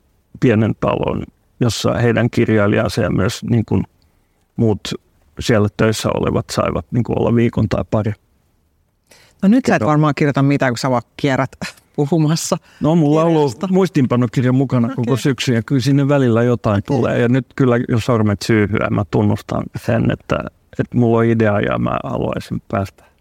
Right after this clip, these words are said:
Speaker 2: Haluatko kertoa siitä lisää?
Speaker 1: Öö, en.
Speaker 2: <laughs> Sitä on pelkästään
Speaker 1: Paitsi, että no, toden-, mu-, mulla on oikeastaan kaksi ideaa. Toinen on ihan niin kuin nykyaikaa, että jos mä saan sen toteutettua, niin siitä tulee niin kuin aikalaisromaani. Ja sit mä haluaisin vielä kerran palata.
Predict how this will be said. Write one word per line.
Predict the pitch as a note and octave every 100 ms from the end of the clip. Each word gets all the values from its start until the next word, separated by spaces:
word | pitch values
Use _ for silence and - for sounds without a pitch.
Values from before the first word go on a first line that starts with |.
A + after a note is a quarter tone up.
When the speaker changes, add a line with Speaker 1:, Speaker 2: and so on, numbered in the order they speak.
| _
Speaker 2:
Haluatko | - G#3+ - F#3
kertoa | G#3 - G3+
siitä | - A#3
lisää? | A#3 G#3 B3 - - -
Speaker 1:
Öö, | - - -
en. | C#3 A#2 A2 - -
Speaker 2:
<laughs> | F3 - C4+ A3+
Sitä | - A#3 -
on | A3+ F#3+
pelkästään | G3+
Speaker 1:
Paitsi, | F3+ F3+ D#3+
että | C#3+ B2 G#2+ F#2
no, | D3 D3+ B2 C2 A2 - G2 G2+ - -
toden-, | E3 D#3+ C#3
mu-, | C3 A#2+ C3 A#2
mulla | E3+ D#3+
on |
oikeastaan | D#3+ - E3
kaksi | - F3+ - -
ideaa. | - C#3 C3+ A#2+
Toinen | - D3+ C3+ B2
on | A#2+ A#2
ihan | B2+ B2
niin | A#2+ A2
kuin | A#2 A#2+
nykyaikaa, | A#2+ A#2 B2 A2 A2 - -
että | - -
jos | - -
mä |
saan | A2+ A2 G#2+
sen | A2+ G#2+
toteutettua, | A#2+ A2 A2+ G#2+ - - -
niin | A#2 G#2+
siitä | A2 -
tulee | A#2 A#2 A2
niin | A2+
kuin | -
aikalaisromaani. | A2+ A2+ G#2+ A2+ A2 - A#2 B2 B2+ A#2 _ _ _ _ _ _ _ _
Ja | D3
sit | D3 D3+
mä | D#3
haluaisin | D3+ C#3 C3 C#3
vielä | C#3 D#3 C3
kerran | - B2+ A#2+ G#2+
palata. | A#2 A#2+ A2 -